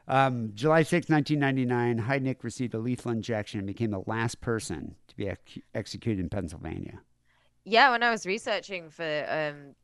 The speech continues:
Speaker 2: the Michelle Lyons episode, I, I was reading, I read about him being the last one in Philadelphia.
Speaker 1: He was the last, yeah, the last execution in, uh, Philadelphia. Now, what's, what's interesting about this is Heidnik's cult, no one really knows what happened to them. But was,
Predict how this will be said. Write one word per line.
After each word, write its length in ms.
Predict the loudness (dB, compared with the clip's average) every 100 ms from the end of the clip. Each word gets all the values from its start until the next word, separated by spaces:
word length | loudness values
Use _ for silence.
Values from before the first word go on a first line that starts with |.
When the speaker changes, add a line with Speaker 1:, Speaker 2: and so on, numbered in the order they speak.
| -12
Speaker 2:
the 360 | -10 -10 -12 -16 -18 -14
Michelle 300 | -10 -6 -4
Lyons 340 | -4 -4 -10
episode, 440 | -12 -12 -10 -8
I, 200 | -6 -6 -6
I 100 | -10
was 220 | -12 -14
reading, 300 | -14 -12 -10
I 120 | -10 -8
read 220 | -6 -6
about 220 | -8 -8
him 140 | -10 -14
being 180 | -16 -14
the 80 |
last 280 | -14 -14 -14
one 160 | -16 -18 -20 _ _ _ -18
in 140 | -18 -18 -14
Philadelphia. 640 | -12 -10 -12 -14 -16 -18 -14
Speaker 1:
He 60 | -12
was 120 | -10
the 60 | -6
last, 340 | -4 -4 -6
yeah, 200 | -6 -6
the 80 | -4
last 240 | -6 -6
execution 720 | -10 -12 -10 -10 -10 -12 -14 -20 -20
in, 120 | -14 -14
uh, 140 | -14
Philadelphia. 680 | -16 -12 -10 -10 -12 -14 -16 _ _ -20 -20 -8 2
Now, 100 | 2
what's, 160 | 2
what's 300 | -2 0 4
interesting 420 | 4 4 2 4 4
about 240 | 4 2
this 300 | 0 -2 -6 -4
is 200 | -2 -2 -10 -2
Heidnik's 440 | 0 0 -2 -6
cult, 420 | -4 0 2 0 -4
no 200 | -4 -2
one 120 | -2
really 220 | -2 -2
knows 480 | 0 4 4 4 2
what 160 | -4 -4
happened 320 | -2 -4 -6
to 100 | -8
them. 320 | -10 -12 -14 -20 _ _ -20 -4 4
But 140 | 6
was, 260 | 6 0